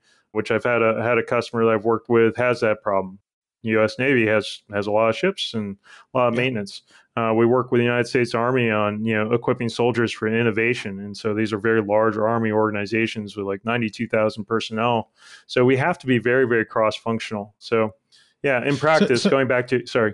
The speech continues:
Speaker 1: go ahead.
Speaker 2: Yeah, so, yeah, so let's, let's talk about that, that, that, that practical part. Like, what does,
Speaker 1: Yeah.
Speaker 2: what does the get-together look like?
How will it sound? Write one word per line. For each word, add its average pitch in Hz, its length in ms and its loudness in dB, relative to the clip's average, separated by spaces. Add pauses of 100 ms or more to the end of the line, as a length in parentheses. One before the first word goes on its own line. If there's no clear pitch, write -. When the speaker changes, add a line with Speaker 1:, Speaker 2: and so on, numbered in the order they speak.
(120)
Speaker 1:
go 113 80 -2
ahead. 120 140 4
Speaker 2:
Yeah, 233 80 4
so, 190 140 2
yeah, 208 180 4
so 165 160 0
let's, 175 240 2
let's 190 200 0
talk 185 180 2
about 151 180 2
that, 139 200 -2
that, 131 220 -2
that, 131 260 -4
that - 220 -4
practical 135 400 -2
part. 131 280 -2
Like, 113 180 -4
what 139 100 2
does, 131 200 -2 (340)
Speaker 1:
Yeah. 113 140 -2
Speaker 2:
what 139 100 -2
does 151 160 0
the 135 100 -2
get-together 123 680 -2
look 123 240 -4
like? - 340 -12